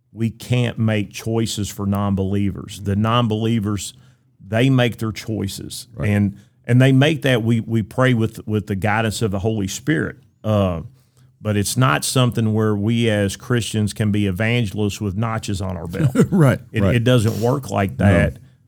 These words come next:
Speaker 1: But, but now, and, you know, you, it, you know, it's interesting because, you know, you talked about possession and preparation. It's so much, it's really following Christ in this regard is so much like preparing as a coach, because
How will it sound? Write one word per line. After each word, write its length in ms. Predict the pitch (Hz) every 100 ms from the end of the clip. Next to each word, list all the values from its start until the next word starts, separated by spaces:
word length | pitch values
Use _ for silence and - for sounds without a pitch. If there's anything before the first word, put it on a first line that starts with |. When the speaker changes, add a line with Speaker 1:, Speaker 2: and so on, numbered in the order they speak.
| _
Speaker 1:
But, 280 | 104 117 113
but 160 | 117 127
now, 500 | 120 113 107 104 - _ _ _ _ _ -
and, 160 | 120 120
you 60 |
know, 80 | 120
you, 260 | 120 135 139
it, 240 | 120 98 -
you 120 | 120
know, 100 | 117
it's 140 | 104 -
interesting 520 | 123 113 - 117 104
because, 600 | 98 113 110 101 95 - - - _
you 120 | -
know, 40 | 107
you 140 | 104
talked 300 | - 110 104
about 340 | 101 104 101 -
possession 680 | 107 101 104 104 - 104 101
and 200 | 98 98
preparation. 920 | - 107 95 95 117 127 - 90 65 _ _ _ _ _
It's 160 | 117 -
so 300 | - 147 151
much, 480 | 139 135 131 - - _
it's 240 | 117 - 127
really 360 | 151 165 135
following 480 | - 127 147 139 120
Christ 500 | - 120 120 123 -
in 140 | 104
this 200 | 107 101
regard 400 | 110 98 104 101
is 120 | 95 95
so 280 | - 123
much 380 | 113 110 104 -
like 480 | 104 104 95 95 - _ _ _ _ _ _
preparing 500 | - 107 - 123 120
as 140 | 104 101
a 60 |
coach, 420 | - 143 131 -
because 720 | - - 160 147 117 104 -